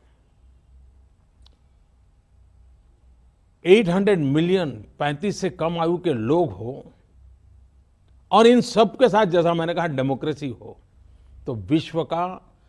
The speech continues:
उसके प्रति आकर्षित होना बहुत स्वाभाविक है। है, ये हमारी जिम्मेवारी है कि हम ये मौका जाने न दें।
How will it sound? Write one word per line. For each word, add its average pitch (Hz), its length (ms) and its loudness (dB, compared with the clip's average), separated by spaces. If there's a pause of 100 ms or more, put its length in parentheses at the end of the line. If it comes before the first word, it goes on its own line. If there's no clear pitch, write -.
(240)
उसके 156 400 -6
प्रति 156 420 -6
आकर्षित 139 800 -12
होना 143 220 -12
बहुत 123 400 -12
स्वाभाविक 110 840 -16
है। - 80 -20 (1200)
है, 185 120 2
ये 180 80 4
हमारी 139 460 0
जिम्मेवारी 135 560 -4
है 151 460 -10 (440)
कि 135 80 -10
हम 135 220 -8
ये 156 80 -4
मौका 127 420 -6
जाने 110 500 -12
न 101 60 -18
दें। - 560 -20